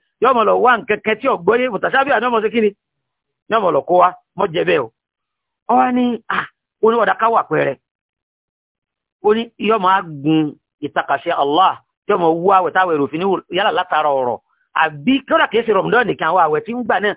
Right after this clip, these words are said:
àwẹ̀ Monday, Thursday, ìlè mọ́ gbà, á kí n kírun jàmá. Ó sì ti fi ọ̀rọ̀, ó ti fi ba ayé ara rẹ̀ jẹ́. Ó ti fi iṣẹ́ ọwọ́ rẹ̀, agbára, tí ń bẹ, ó ti fi ba ayé ara rẹ̀ jẹ́. Ó wá ní ọ̀dọ̀ ẹja wò.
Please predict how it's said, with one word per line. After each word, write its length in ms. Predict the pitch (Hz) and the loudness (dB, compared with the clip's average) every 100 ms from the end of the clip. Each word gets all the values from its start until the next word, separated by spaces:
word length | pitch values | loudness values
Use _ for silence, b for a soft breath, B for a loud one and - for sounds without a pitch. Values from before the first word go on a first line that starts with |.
| b | b
àwẹ̀ 180 | - 190 | -2 0
Monday, 240 | 233 269 269 | 0 0 0
Thursday, 360 | 285 254 202 - - | 0 0 0 -2 -4
ìlè 200 | 226 196 | 0 0
mọ́ 140 | 247 | 0
gbà, 120 | 254 226 - | 2 0 0
á 200 | B 269 | B -2
kí 80 | 269 | 0
n 80 | 262 | -2
kírun 200 | 269 262 | 0 0
jàmá. 200 | 202 220 240 - _ | 2 2 -2 -4 _
Ó 140 | 202 | 0
sì 80 | 139 | 0
ti 120 | 139 | -4
fi 160 | 175 190 | -4 0
ọ̀rọ̀, 320 | 165 143 135 - _ _ _ | 2 4 0 -2 _ _ _
ó 40 | 160 | -10
ti 100 | 151 | -10
fi 100 | 143 | -8
ba 140 | 135 | -2
ayé 140 | 156 165 | 0 0
ara 200 | 139 123 | -2 -2
rẹ̀ 120 | 127 | -4
jẹ́. 140 | 135 160 _ _ _ - | -6 -8 _ _ _ -6
Ó 80 | |
ti 120 | 104 180 | -6 -8
fi 160 | - 185 | -6 -6
iṣẹ́ 200 | 190 220 | -4 0
ọwọ́ 300 | 180 196 220 | 2 4 4
rẹ̀, 140 | 180 143 _ _ _ _ _ - | 2 -4 _ _ _ _ _ -2
agbára, 400 | 180 185 196 180 175 _ | 0 2 2 2 -4 _
tí 120 | 202 | -4
ń 40 | |
bẹ, 60 | 180 | -4
ó 80 | 170 | -4
ti 80 | 156 | -6
fi 80 | 151 | -2
ba 100 | 170 | 0
ayé 100 | 180 | 2
ara 160 | 160 143 | 0 0
rẹ̀ 100 | 156 | 0
jẹ́. 120 | 175 b b | -2 b b
Ó 120 | 185 | 0
wá 100 | 202 | 2
ní 60 | 202 | 2
ọ̀dọ̀ 140 | 180 | -2
ẹja 140 | 165 190 | 2 2
wò. 140 | 190 | 2